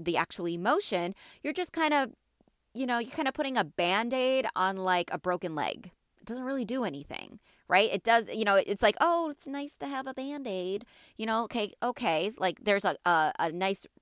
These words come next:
calm feeling about that in a way, like, "All right, that, I know I did something," but it doesn't fix what's going on underneath, right? So make sure that you are noticing even the things that you do when certain emotions come up,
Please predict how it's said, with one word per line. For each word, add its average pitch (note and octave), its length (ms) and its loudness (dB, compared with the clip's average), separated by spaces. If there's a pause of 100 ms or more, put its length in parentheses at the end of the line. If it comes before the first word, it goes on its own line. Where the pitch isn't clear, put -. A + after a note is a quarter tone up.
(500)
calm G#3 380 2
feeling G3+ 340 -2
about D#3 280 -2
that D3 320 2
in A3 120 -8
a A3+ 80 -4
way, B3 240 -2
like, F#3+ 200 -2
"All C#4 140 -10
right, C4+ 280 -6
that, - 240 -8
I A#3+ 120 -6
know A#3+ 120 -8
I A#3+ 100 -4
did A3 200 -8
something," G3+ 460 -6 (320)
but C#4+ 140 8
it C#4 80 2
doesn't D4+ 320 4
fix D4 240 0
what's C4 160 -4
going B3 260 0
on A3 100 2
underneath, G3+ 800 -2
right? A#3 400 4 (320)
So A#3 320 2 (420)
make C4 260 -6
sure E4+ 260 -6
that A#3 300 0
you G#3+ 560 -6
are F#3 540 0 (480)
noticing A#3 680 -2
even G#3 400 -4
the G3+ 80 -8
things G3 340 -4
that - 140 -4
you E3 220 -10 (100)
do D#3+ 540 -4 (340)
when F#3 200 2
certain F#3 300 0
emotions D#3+ 560 -4
come D3 260 -6
up, - 200 -4